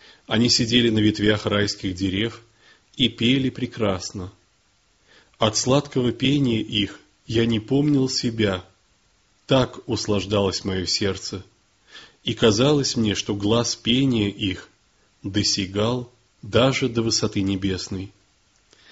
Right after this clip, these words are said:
Стояли те прекрасные сады рядами, как бы полк против полка. В то время, как я ходил между ними в веселье сердца, увидел реку великую,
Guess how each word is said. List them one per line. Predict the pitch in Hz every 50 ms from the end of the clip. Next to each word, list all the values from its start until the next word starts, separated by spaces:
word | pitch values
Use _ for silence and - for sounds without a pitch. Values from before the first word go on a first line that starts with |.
| - - - - - _ _
Стояли | _ - - - 120 110 110 117 120 120 120 110
те | - - 117
прекрасные | 104 - 107 - - 107 110 107 107 - 110 104 98
сады | - - 107 98 95 104 110 104
рядами, | 98 98 92 101 104 113 120 117 107 95 104 - _ _ _ _ _ _ _ _ _ _ _ _ _ _
как | - 123 123 117 120
бы | 117 123 120 120 123
полк | - - - 131 139 147 139 139 - -
против | - - 120 123 123 - 123 110 -
полка. | - 117 110 110 110 - - - - 110 - - _ _ _ _ _ _ _ _ _ _ _ _ _ _ - - - - _ _
В | - -
то | - 113 98
время, | 101 104 117 131 123 110 95
как | - - - 107 - -
я | 110 98
ходил | - 110 101 95 113 117 117
между | 113 113 107 95 98 98
ними | 101 107 120 117 117 107
в | 98 98
веселье | 101 95 - - - 113 113 110 107 101 90
сердца, | - - - 107 113 120 120 - - - 104 90 - _ _ _ _ _ _ _ _ _ _ - - _ _ _ _
увидел | 120 117 110 98 110 147 156 143 151 143 139 143 143 143 - _ -
реку | 127 107 107 120 139 139 135 - - 113
великую, | 98 98 104 101 101 98 98 95 - - 104 95 90 90 -